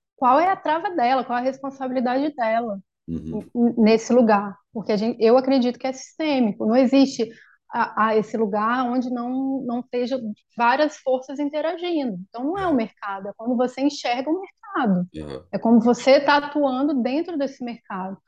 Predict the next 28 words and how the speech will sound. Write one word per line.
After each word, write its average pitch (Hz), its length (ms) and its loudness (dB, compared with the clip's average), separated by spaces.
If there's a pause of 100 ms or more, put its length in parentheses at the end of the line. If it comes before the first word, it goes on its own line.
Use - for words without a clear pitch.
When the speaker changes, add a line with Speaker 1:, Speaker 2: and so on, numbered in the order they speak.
(140)
Speaker 2:
Uhum. 82 220 -8
Speaker 1:
Não 262 160 8
dá 262 200 6
pra 277 140 2
gente 220 280 -4
mudar 214 220 0
o 208 80 0
mercado, 202 680 -8
assim, 180 460 0 (240)
sabe? 202 520 0
É, 190 120 0
sozinhos. 190 800 2 (380)
Mas 214 180 -2
dá 220 160 4
pra 247 140 0
gente 262 240 -2
mudar 254 500 -2
como 277 220 0
a 330 60 0
gente 302 280 -2
atua 302 420 -4
dentro 311 240 -2 (220)
dele. 190 320 -4 (160)
Speaker 2:
Uhum. 69 300 -12 (100)
Speaker 1:
Qual 214 160 0
a 233 60 0
nossa 247 280 -6
visão. 269 680 -2